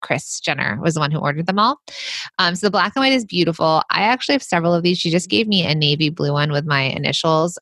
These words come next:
and then she also gave me this giant one that is a beach bag.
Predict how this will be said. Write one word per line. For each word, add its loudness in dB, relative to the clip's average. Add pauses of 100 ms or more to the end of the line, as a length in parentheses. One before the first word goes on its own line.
and 0
then 0
she 0
also 2 (160)
gave -2
me -2
this -4
giant 0
one 2
that 2
is 0
a 0 (120)
beach -2
bag. 0